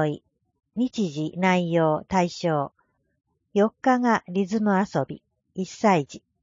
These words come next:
十一日が新聞紙遊び、二歳から四歳児。いずれも木曜日の午前十時半から。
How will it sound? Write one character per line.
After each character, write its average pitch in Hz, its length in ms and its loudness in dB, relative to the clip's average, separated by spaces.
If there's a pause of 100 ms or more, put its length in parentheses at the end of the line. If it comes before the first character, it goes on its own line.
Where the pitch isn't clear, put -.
(1040)
十 254 320 2
一 240 280 0
日 233 280 0
が 165 240 0
新 240 300 -2
聞 220 200 2
紙 208 220 0
遊 180 300 -2
び、 - 160 -10 (380)
二 247 120 -2
歳 185 260 4
か 156 140 0
ら 151 140 2
四 180 260 2
歳 160 340 0
児。 - 200 -18 (880)
い 208 120 -2
ず 240 140 -2
れ 262 100 6
も 240 160 2
木 220 300 2
曜 220 180 4
日 151 160 -4
の 147 220 -2 (140)
午 226 140 4
前 175 280 0
十 190 320 0
時 175 160 -6
半 160 260 -4
か 135 160 -4
ら。 135 140 -8